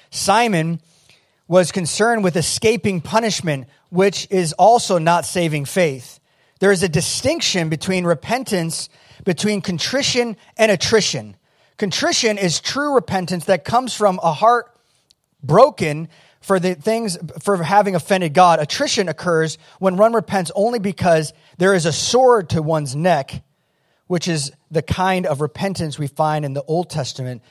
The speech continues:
with Esau. He went with tears,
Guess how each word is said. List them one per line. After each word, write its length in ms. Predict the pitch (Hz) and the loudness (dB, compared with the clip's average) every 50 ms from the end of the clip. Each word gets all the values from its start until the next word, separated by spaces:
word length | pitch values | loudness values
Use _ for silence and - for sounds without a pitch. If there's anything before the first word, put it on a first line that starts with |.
| _ _ | _ _
with 220 | - 123 131 123 139 | -8 -6 -6 -6 -4
Esau. 520 | 147 160 - - - 107 95 90 90 101 _ _ _ _ _ _ _ _ _ _ _ _ _ _ _ _ _ _ _ _ _ _ | -6 -6 -6 -6 -6 -8 -8 -10 -12 -14 _ _ _ _ _ _ _ _ _ _ _ _ _ _ _ _ _ _ _ _ _ _
He 140 | - 156 151 | -4 -2 0
went 220 | 147 175 180 180 165 | 2 2 0 2 0
with 160 | 147 135 - | -2 -4 -2
tears, 800 | - - - 208 214 190 165 135 117 117 123 - - - - | 0 2 2 2 2 0 -2 -2 -6 -10 -12 -14 -14 -16 -18